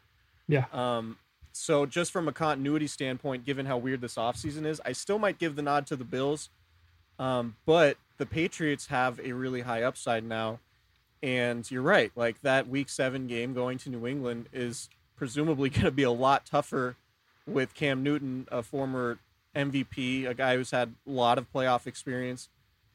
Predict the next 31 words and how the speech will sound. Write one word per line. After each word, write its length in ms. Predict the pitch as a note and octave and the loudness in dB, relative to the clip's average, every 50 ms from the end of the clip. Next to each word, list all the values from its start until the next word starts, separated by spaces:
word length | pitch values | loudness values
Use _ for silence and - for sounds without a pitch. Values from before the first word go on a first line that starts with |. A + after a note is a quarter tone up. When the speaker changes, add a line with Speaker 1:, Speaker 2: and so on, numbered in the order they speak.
| _ _ _ _ | _ _ _ _
Speaker 2:
Um, 320 | - B2+ B2+ B2 A#2+ A#2+ A#2+ | -2 0 0 0 0 -2 -4
it's 120 | C3 - | -6 -6
gonna 100 | - D#3 | -2 0
be 80 | D3+ D3+ | 2 4
a 80 | C#3+ | 6
lot 200 | C#3+ D3 D3+ D3 | 8 8 8 8
harder 300 | D3+ D#3+ E3 F3 E3+ D#3 | 6 4 4 4 4 2
than 300 | C#3+ D3 C#3+ C#3 C#3 C3 - _ _ _ | 2 0 -2 -2 -4 -8 -10 _ _ _
going 240 | - C3+ C3+ C3+ B2+ | -4 -4 -2 -2 -2
against 240 | C#3 C3+ B2+ - - | -4 -4 -4 -4 -4
Jarrett 200 | C#3+ C3+ B2+ A2+ | -2 -2 -2 -4
Stidham. 280 | - - C#3 A#2 - - _ _ _ _ _ _ _ _ _ _ _ _ _ _ _ _ _ _ _ _ _ _ _ - - - - - - | -4 -4 -4 -4 -4 -8 _ _ _ _ _ _ _ _ _ _ _ _ _ _ _ _ _ _ _ _ _ _ _ -20 -20 -20 -20 -2 2
Speaker 1:
I'm 140 | G3+ F3 D3+ | 4 4 6
fascinated 600 | B2+ - F3 F3+ F#3+ F#3 A#3 B3 B3 A3+ G#3+ D#3+ - | 8 8 8 8 8 6 6 6 8 8 6 4 4
to 100 | D#3+ D3+ | 2 2
see 300 | - - E3 D#3+ D#3 D3 | 6 6 8 8 8 8
what 420 | C3+ C3 C#3 C#3 C3+ C3+ B2+ - | 6 6 6 6 6 4 4 4
that 160 | C#3 C3 B2+ B2+ | 4 4 4 6
offense 460 | B2+ C#3 C#3+ B2+ - C#3 C3 B2 - | 6 6 6 6 4 2 2 2 2
looks 260 | C3 B2+ B2 - - | 0 0 -2 -2 -2
like 220 | C#3+ C3+ B2+ B2 | -2 -2 0 2
because 320 | - C#3+ C3 - D3 C3+ C3 | 2 2 4 4 4 4 2
Cam 300 | - - F#3+ G#3+ G3 F3+ | 2 2 4 4 6 6
Newton, 340 | D#3+ D#3+ E3+ D#3+ D3 C3+ C3 | 6 6 4 4 2 0 2
for, 440 | B2 D3 C#3 C3+ C3 C3 C#3+ - - _ | 4 4 6 6 6 4 2 0 -6 _
for 280 | - - D3 C#3 C3 - | 2 4 4 4 4 2
as 220 | D3 D3 C3 B2+ | 2 0 0 4
good 240 | - - E3+ F3 E3+ | 8 10 12 12 12
as 140 | E3 D3+ - | 10 8 6
he 240 | D#3 D#3 C#3+ C3+ | 6 6 8 10
is 640 | C#3 D3 D3 C#3+ C#3 C3+ B2+ B2 A#2+ - - - - | 12 12 12 12 12 10 8 6 4 0 -4 -8 -10